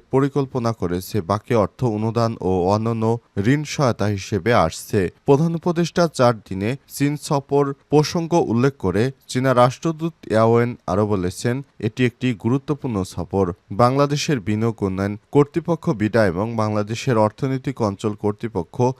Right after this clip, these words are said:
বেজা নির্বাহী চেয়ারম্যান আশিক চৌধুরী বলেছেন, এই সফর বাংলাদেশে চীনা বিনিয়োগ বৃদ্ধির নতুন দিগন্ত উন্মোচন করতে পারে।" দ্বিপাক্ষিক বৈঠকের সময় অধ্যাপক ডক্টর ইউনুসের চীনা প্রেসিডেন্ট শি জিনপিংকে বাংলাদেশে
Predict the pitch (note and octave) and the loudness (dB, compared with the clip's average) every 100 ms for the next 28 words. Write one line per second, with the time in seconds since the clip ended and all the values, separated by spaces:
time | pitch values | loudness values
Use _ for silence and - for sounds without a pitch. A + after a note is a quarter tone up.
0 | _ F2 B2 A2+ B2+ B2 - A2 C3 C#3+ | _ 0 0 4 2 2 -2 -2 0 2
1 | E3 E3 - G2+ F#2 B2 D3 _ A2 B2+ | 0 0 0 0 0 -4 -4 _ 0 0
2 | - D#3 - D#3 D3+ D#3+ C#3+ A#2 G2 - | 0 -6 -2 -2 0 -2 0 0 0 -2
3 | A2+ A2+ E2 G2+ - G2+ - A2+ C#3 _ | -6 -4 -4 -4 -2 -4 0 0 0 _
4 | F#2+ A#2 C3 D3 C#3+ - C#3+ - G#2+ G#2+ | 0 2 2 0 -4 -6 -6 -4 -2 -2
5 | G2+ G2 G#2 F#2 G2 F2 A#2+ A2+ B2 _ | -2 -4 -4 -4 -6 -6 -4 -4 -4 _
6 | G#2 C3 - D#3+ C3+ F#2+ F#2+ F2 - C3+ | 0 0 2 -4 -2 0 0 -2 0 0
7 | A2 F2+ F2+ F#2 F2+ - F#2 - F2+ F2+ | 0 -4 -4 -4 -6 -4 -4 -4 -4 -2
8 | F2+ E2 - F#2+ B2+ C3+ D#3 - D#3 G#2+ | -2 -4 -8 -6 -4 -2 -4 -2 -6 -4
9 | G2+ G#2+ A#2+ G#2 A#2+ - F2 G#2 C3 _ | -2 -2 -4 -8 -8 -8 -2 -2 -2 _
10 | A#2+ B2 D3+ D#3+ D#3+ - - F2+ C#3+ - | 2 4 2 2 -2 -2 -12 2 4 4
11 | F3 F3+ A#2+ G2+ F#2+ - A2 A2+ - - | -2 -2 -4 -4 -4 -2 -2 -2 -4 -6
12 | B2 C3+ C3+ C3 C3 C3 C3 C3+ - G#2+ | -2 -2 -2 -4 -4 -4 -4 -4 -6 -6
13 | F#2 G2 G2 G#2+ F2 - A#2+ G#2+ F#2+ F#2+ | -6 -8 -8 -8 -8 -2 -2 0 0 0
14 | F#2 G#2 - A2 | -2 -2 -2 -2